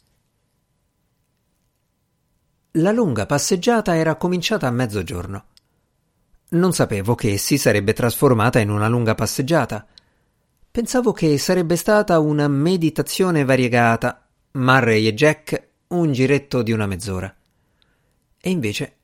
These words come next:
è diventato un pomeriggio cruciale, una tortuosa camminata socratica, con conseguenze pratiche. Mi sono incontrato con Murray dopo il suo seminario sugli incidenti automobilistici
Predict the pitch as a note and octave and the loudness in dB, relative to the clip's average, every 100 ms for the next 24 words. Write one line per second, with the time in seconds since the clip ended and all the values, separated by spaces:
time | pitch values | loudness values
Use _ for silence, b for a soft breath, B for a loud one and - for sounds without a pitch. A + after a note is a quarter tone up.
0 | _ D#3 D#3+ E3 E3+ F3 G#3+ G3 D3 C3+ | _ -6 -4 -2 0 0 0 0 2 0
1 | - C3+ D#3 C3 B2+ C3+ B2 D#3 A#2 G#2 | 2 2 2 2 0 0 0 2 2 0
2 | G2+ b b b b - D3+ C#3 B2+ - | -4 b b b b -2 0 2 0 0
3 | B2+ A#2+ - C#3 D#3 D#3 C#3 - A#2 A2+ | -2 -2 2 4 4 2 0 -2 -2 0
4 | G#2+ B2+ - G#2 A#2+ - D3 B2 G2+ A2 | 0 0 0 -2 -2 0 2 2 -2 -6
5 | A2+ G#2 A2 - G3+ F#3+ A#3 A3+ B3 C4+ | -6 -6 -6 -12 -12 -8 -8 -2 0 0
6 | A#3 - - - - - B2+ - _ _ | -4 -6 -8 -10 -14 -14 -16 -18 _ _
7 | _ _ _ _ _ _ _ _ _ _ | _ _ _ _ _ _ _ _ _ _
8 | _ _ _ - G#3+ G#3+ A#2 G#2+ B2 - | _ _ _ -2 0 0 -2 -2 -2 0
9 | E3 D3 A2 A#2+ F3+ D3+ B2 B2+ C3+ C3+ | 0 2 0 0 0 2 2 2 2 2
10 | B2 A#2+ C3 C3 - D3 C3 - E3 B2+ | 0 2 2 2 2 0 0 0 -2 0
11 | A2 A2+ A2+ A2+ - A#2+ G#2+ A2 G#2+ A2+ | 0 2 2 0 -2 -4 -2 -4 -2 -2
12 | A2+ A2+ A2+ G#2 A2 A2 A#2+ D#3+ D#3 - | -2 -2 -2 -2 -2 -2 0 2 0 0
13 | C3+ - - | -4 -4 -10